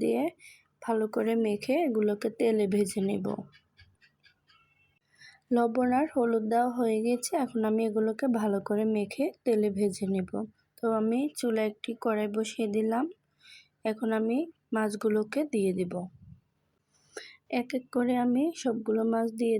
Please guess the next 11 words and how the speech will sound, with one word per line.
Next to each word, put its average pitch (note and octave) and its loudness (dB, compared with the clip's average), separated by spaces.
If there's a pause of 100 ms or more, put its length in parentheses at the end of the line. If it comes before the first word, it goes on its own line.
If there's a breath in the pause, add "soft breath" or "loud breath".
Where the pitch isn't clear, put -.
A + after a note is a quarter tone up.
দিচ্ছি। A3 -2 (760)
আমি A3+ 2 (120)
এগুলোকে A3+ 0 (240)
এক A#3 -6 (100)
পাশ A3+ 0 (160)
হয়ে A3 4
গেলে B3 2 (160)
ভালো A3 0 (120)
করে B3 0 (880 loud breath)
আরেক B3 0 (140)
পাশ C4+ 2